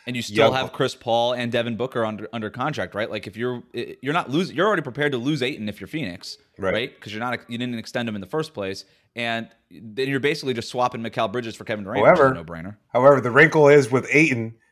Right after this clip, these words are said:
Speaker 2: is if he signs an offer sheet with any other team at six P M once the moratorium on N B A free agency starts,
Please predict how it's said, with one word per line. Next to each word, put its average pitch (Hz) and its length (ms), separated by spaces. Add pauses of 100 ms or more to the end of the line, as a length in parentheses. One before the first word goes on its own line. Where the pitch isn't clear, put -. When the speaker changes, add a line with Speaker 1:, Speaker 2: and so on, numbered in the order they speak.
(140)
Speaker 2:
is 113 200
if 131 160
he 147 380
signs 143 460
an 120 200
offer 160 400
sheet 131 240
with 110 140
any 139 220
other 123 220
team 131 480
at 117 220
six - 240
P 113 200
M 120 220
once 113 240
the - 80
moratorium 104 680
on 98 340
N 107 160
B 104 140
A 92 40
free 98 200
agency 113 240
starts, 95 340